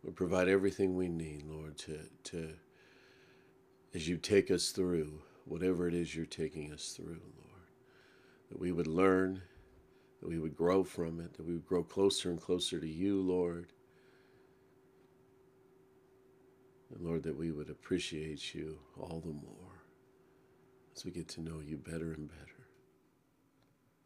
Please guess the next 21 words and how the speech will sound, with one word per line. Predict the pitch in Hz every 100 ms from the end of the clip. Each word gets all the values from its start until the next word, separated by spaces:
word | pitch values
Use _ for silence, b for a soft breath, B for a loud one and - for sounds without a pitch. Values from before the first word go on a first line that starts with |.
| b b b b _ _ _ _ _ _ _ _ _ _ _ _ _ _ _ _ _ _
Thank | 87 85
you, | 80
God, | 85 82
for | -
loving | 80 80 76 78
us | 78
so | -
much. | - - - - - - - _ _ _ b b b b b b b b b _
Lord, | - 80
be | 85
with | 82 80
us | -
today | - 67 95 87 82
as | 80 82
we | 78
just | 78 - - - - - -
set | - 78
aside | 76 - 78 76
this | 73
day | - 80 80 78
to | 78